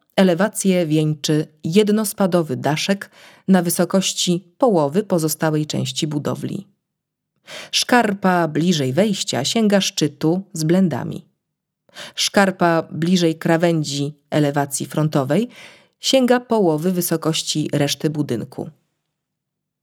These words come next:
W elewacji bocznej kościoła, na lewo od wejścia głównego, odstają dwa elementy. Wieża przykryta czterospadowym dachem oraz ramię transeptu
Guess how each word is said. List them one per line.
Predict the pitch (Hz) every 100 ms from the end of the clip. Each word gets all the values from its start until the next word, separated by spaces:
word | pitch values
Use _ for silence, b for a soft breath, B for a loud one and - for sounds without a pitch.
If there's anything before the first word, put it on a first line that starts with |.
| _ _ _ _ _ b b b
W | 160
elewacji | 185 190 185 214 - 180
bocznej | 165 180 - 147
kościoła, | 147 147 - 139 131 175 226 _ _ -
na | 170 143
lewo | 151 165 139 127
od | 135 139 135
wejścia | 139 139 131 - -
głównego, | 127 139 151 143 165 220 B B B B B _
odstają | 214 - - 294 285 254
dwa | 165 196 233
elementy. | - 180 143 123 101 - - 156 _ _ _ _ _ _ _
Wieża | 165 196 165 139 139 202
przykryta | - 175 - 185 160 147 _
czterospadowym | - - 170 160 - 165 185 165 156
dachem | 151 139 190 262 B B B B B
oraz | 208 208 208 196 -
ramię | - 156 185 202 196 190
transeptu | 190 170 160 - 165 - - 135 131